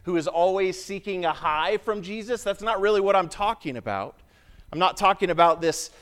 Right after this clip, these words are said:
sort of consumer Christianity, but God, for our good and for His glory, He graciously gives us mountaintop experiences,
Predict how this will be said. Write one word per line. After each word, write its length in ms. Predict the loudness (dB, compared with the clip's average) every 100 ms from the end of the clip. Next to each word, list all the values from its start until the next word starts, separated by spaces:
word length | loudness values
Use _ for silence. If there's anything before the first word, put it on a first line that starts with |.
| -20
sort 200 | -6 -4
of 140 | -4 -6
consumer 680 | -10 -8 -6 -4 -4 -4
Christianity, 1200 | -4 -4 -4 -6 -6 -4 -4 -6 -8 -10 -10 -12 _ _ _ _ _ _ _ -20 _ _ _
but 240 | -8 -8 -2
God, 640 | 4 6 6 2 -2 -8 -14 _ _ _
for 280 | -4 2 4
our 180 | 4 2
good 440 | 0 0 2 0
and 220 | -4 -8
for 260 | -6 -4 -2
His 240 | -4 -6
glory, 480 | -8 -10 -6 -4 -6
He 160 | -10 -16
graciously 1160 | -16 -14 -6 -6 -8 -10 -10 -10 -8 -6 -6 -12 -20 -20 -10
gives 460 | 0 0 0 -4 -4
us 540 | 2 2 0 -8 -14 -20 _
mountaintop 800 | -8 -6 -6 -10 -12 -8 -6 -6
experiences, 960 | -12 -14 -12 -10 -10 -12 -14 -14 -16